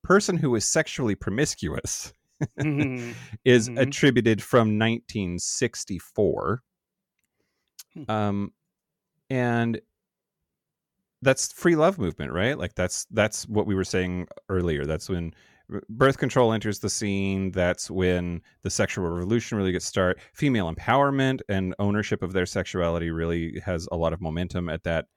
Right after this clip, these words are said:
Speaker 1: stage. Um, and that's, uh, I think that's all I have to say about that. I mean, the internet was a game changer too. That comes a lot later in the scene, but it
Speaker 2: Mm.
Speaker 1: was easier to find, uh,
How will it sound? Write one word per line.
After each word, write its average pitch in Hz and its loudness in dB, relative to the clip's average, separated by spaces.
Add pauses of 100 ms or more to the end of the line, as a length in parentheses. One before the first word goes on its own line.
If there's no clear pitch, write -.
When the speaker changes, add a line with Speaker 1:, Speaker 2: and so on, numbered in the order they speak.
(120)
Speaker 1:
stage. 92 -2 (500)
Um, 104 0 (680)
and 117 -2 (1300)
that's, - -2
uh, 120 2 (300)
I 117 -4
think 139 -6
that's 147 -4
all 139 0
I 139 0
have 135 -2
to 143 -10
say 135 -2
about 110 -2
that. 76 0
I 104 -2
mean, 120 4
the 127 2
internet 156 4
was 113 -2
a 104 -8
game 104 0
changer 98 -4
too. 104 0
That 98 0
comes 95 -4 (160)
a 90 0
lot 87 2
later 90 0
in 87 -6
the 87 -4
scene, 82 -6
but 107 -2
it - -8
Speaker 2:
Mm. - -8
Speaker 1:
was 82 -6
easier 95 0
to - -4
find, 92 -4 (640)
uh, 92 0